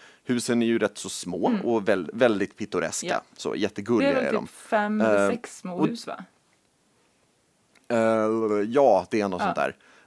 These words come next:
Speaker 1: Ehm, och jag tycker det är supermysigt. Och det var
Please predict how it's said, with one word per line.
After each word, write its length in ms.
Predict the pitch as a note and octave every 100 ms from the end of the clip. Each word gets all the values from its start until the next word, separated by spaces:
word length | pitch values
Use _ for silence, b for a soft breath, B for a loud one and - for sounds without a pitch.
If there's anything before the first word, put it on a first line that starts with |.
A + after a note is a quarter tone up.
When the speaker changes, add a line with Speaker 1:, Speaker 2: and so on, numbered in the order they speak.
| _
Speaker 1:
Ehm, 680 | F#2 F#2+ F2+ E2+ F2 F2+ E2 -
och 180 | C3+ B2+ - C#2+ - -
jag 80 | D2
tycker 140 | - C#3
det 40 |
är 20 |
supermysigt. 1200 | C#3+ - G3+ C3+ - B2+ C#3+ F#3+ G#2+ - B1+ -
Och 140 | - G#2+
det 140 | B2+
var 400 | B2 B2 A#2 D#2